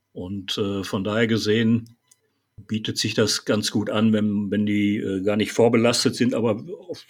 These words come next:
dem Wege bringen wir eben noch vielen, äh, Pädagogen tatsächlich das Schachspiel bei. Und das ist auch einer der, äh,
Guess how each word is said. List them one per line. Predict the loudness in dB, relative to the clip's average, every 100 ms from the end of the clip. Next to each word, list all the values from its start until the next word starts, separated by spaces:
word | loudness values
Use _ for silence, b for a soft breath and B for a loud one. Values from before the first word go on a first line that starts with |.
| 2
dem | 2 6
Wege | 6 6 4
bringen | 4 6
wir | 6
eben | 4 4 4
noch | 2 0
vielen, | 6 8 8 8 4
äh, | 2 -2 -2
Pädagogen | 0 2 4 4 4 4 4
tatsächlich | 0 0 0 0
das | 0 0
Schachspiel | 0 0 0 0
bei. | 2 2
Und | 2
das | 0
ist | -2
auch | -4
einer | 0 4 6
der, | 6 6 4 2
äh, | 0 0